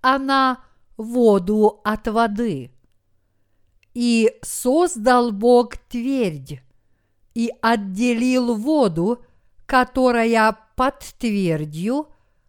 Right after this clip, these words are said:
от воды, которая над твердью. И стало так. И назвал Бог твердь небом.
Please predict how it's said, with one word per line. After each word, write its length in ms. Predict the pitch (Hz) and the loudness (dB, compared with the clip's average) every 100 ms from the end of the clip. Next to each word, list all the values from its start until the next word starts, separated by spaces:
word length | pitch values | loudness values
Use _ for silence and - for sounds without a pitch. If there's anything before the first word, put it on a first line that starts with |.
| _ | _
от 260 | - 269 - | -4 -4 -2
воды, 680 | 254 311 247 190 180 202 247 _ _ _ | 0 0 0 -2 0 -2 -6 _ _ _
которая 840 | - 240 - 254 247 247 247 240 233 | -4 -4 0 0 2 2 2 0 -2
над 380 | 226 240 240 - - | -2 -2 -2 -6 -16
твердью. 920 | 262 254 233 160 143 151 143 135 131 - _ _ _ _ _ _ _ _ _ | -10 -4 -2 -2 -6 -12 -10 -10 -12 -16 _ _ _ _ _ _ _ _ _
И 160 | 277 311 | -6 -6
стало 680 | - - 226 208 196 220 | -8 -2 2 4 4 0
так. 680 | 233 269 240 160 - - - _ _ _ _ _ _ _ _ - | -2 -2 -2 -2 -8 -18 -20 _ _ _ _ _ _ _ _ -4
И 160 | 226 | -2
назвал 720 | 214 208 208 180 196 262 330 277 | 0 0 0 -2 0 2 2 0
Бог 480 | 226 277 277 233 - _ _ _ | 0 2 2 0 -14 _ _ _
твердь 680 | - 262 262 233 226 190 208 - | -6 -2 2 2 2 -4 -10 -8
небом. 920 | 208 233 262 254 180 160 135 131 127 | -4 -2 0 0 0 -2 -4 -8 -12